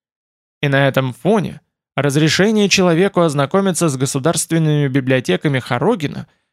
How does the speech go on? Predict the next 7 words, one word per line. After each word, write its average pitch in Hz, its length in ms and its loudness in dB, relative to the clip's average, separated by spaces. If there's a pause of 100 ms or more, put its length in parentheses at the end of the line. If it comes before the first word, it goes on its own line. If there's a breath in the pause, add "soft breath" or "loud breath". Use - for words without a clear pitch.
(220)
выданное 131 520 0
Советом 151 440 2
мастеров 135 500 0
вязи, 135 460 0 (380)
казалось 180 540 2
парню 180 360 2
некой 185 400 2